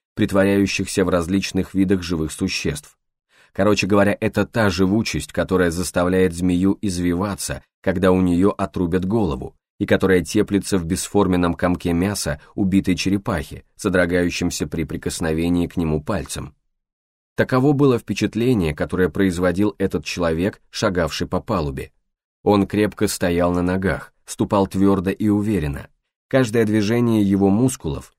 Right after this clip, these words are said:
то, как он пожимал плечами или стискивал в зубах сигару, все было полно решимости и казалось проявлением избыточной, бьющей через край силы. Но эта внешняя сила,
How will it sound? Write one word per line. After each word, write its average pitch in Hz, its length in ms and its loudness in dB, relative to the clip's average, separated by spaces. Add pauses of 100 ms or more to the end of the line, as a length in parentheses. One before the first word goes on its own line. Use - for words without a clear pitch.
(300)
то, 123 160 2
как 95 240 0
он 92 160 0
пожимал 104 500 0
плечами 87 720 -2 (200)
или 95 260 0
стискивал 95 680 -2
в 76 60 -8
зубах 90 400 -4
сигару, 92 640 -4 (300)
все 135 260 0
было 127 240 4
полно 110 460 2
решимости 110 640 -2
и 104 180 -2
казалось 98 460 -2
проявлением 95 720 0
избыточной, 87 840 -4 (160)
бьющей 98 520 0
через 85 340 -4
край 92 260 -2
силы. 80 460 -6 (460)
Но 107 160 4
эта 135 220 4
внешняя 117 580 2
сила, 87 540 -2